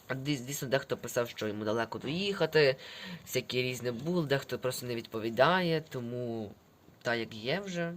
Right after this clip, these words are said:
можливо, хтось передумав і просто не пише. Нашою пушкою все нормально, але в неї щось там якась така штучка вилізла, я не знаю чому. Можливо, це така рана, загоюється, я не знаю навіть що. Потім ще подивлюся точно, ну,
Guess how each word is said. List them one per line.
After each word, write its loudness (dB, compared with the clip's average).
можливо, -4
хтось -12
передумав -4
і -6
просто -10
не -8
пише. -2
Нашою 4
пушкою -4
все 0
нормально, 0
але 0
в -6
неї -4
щось -10
там -6
якась -8
така -10
штучка -6
вилізла, 0
я -4
не -4
знаю -4
чому. -6
Можливо, 0
це -4
така 0
рана, 2
загоюється, -2
я -4
не -8
знаю -6
навіть -10
що. -8
Потім -2
ще -2
подивлюся -4
точно, -6
ну, -4